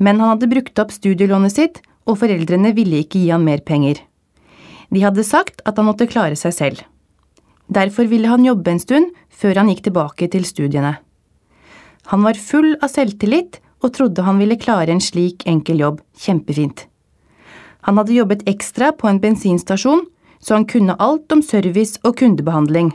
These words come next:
sa han. Selv om gutten var hyggelig, virket han umoden og ikke klar for det ansvaret denne jobben krever.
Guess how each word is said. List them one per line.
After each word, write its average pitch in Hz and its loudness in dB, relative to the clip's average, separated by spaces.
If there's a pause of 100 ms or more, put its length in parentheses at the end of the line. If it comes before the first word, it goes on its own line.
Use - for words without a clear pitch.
(140)
sa 147 -2
han. 135 -4 (1700)
Selv 247 0
om 285 4
gutten 240 0
var 285 0
hyggelig, 277 2 (280)
virket 214 -2
han 214 2
umoden 214 4 (180)
og - -2
ikke - -6
klar 175 0 (160)
for 202 -2
det 208 0
ansvaret 175 -2
denne 160 2
jobben 160 0
krever. 139 -2